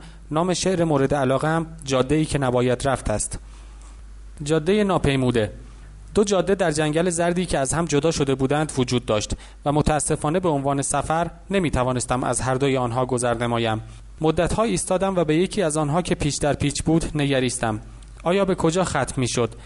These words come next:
سرانجام زیر فرش این جنگل به کجا ختم می‌شود؟ سپس جاده دیگر را در نظر گرفتم که به نظر زیبا می‌رسید و می‌شد از آن گذر کرد،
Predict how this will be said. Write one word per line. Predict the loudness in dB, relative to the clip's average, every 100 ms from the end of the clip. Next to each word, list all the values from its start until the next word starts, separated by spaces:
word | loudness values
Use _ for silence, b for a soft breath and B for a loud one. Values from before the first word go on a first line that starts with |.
| B B -6
سرانجام | 0 2 2 2 0
زیر | 2 0
فرش | 0 -2 0
این | -2 0
جنگل | 0 0 0 -2 -6 -4
به | 0
کجا | 2 0
ختم | 0 -2 -2 -4
می‌شود؟ | -2 0 0 -2 -6 B B B B
سپس | -2 0 2 2
جاده | 0 2 2
دیگر | 0 0 2
را | 2
در | 2 2
نظر | 2 0 0
گرفتم | 0 -2 0 -4 -4 -12 -4
که | 0
به | 2
نظر | 2 0
زیبا | 0 0 2 2
می‌رسید | 2 2 0 0
و | 0
می‌شد | 2 0 0
از | 0
آن | 0
گذر | 0 0 0
کرد، | 0 -2 -4 -6